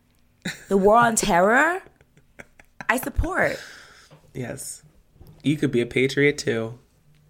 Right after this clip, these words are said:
Speaker 1: Yeah, you be a patriot. Uh,
Speaker 2: Yikes.
Speaker 1: <laughs> um,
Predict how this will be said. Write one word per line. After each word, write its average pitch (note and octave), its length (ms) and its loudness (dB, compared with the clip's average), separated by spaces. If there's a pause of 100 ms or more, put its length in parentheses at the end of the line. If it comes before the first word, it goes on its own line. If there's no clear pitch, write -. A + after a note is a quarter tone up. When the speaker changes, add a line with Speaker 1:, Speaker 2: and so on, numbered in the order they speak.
(260)
Speaker 1:
Yeah, F#4 200 2
you D#4+ 140 2
be G4 80 -2
a - 40 -4
patriot. A3+ 680 -4 (1500)
Uh, - 180 4 (220)
Speaker 2:
Yikes. - 260 -10 (600)
Speaker 1:
<laughs> - 640 -12
um, G3 400 -2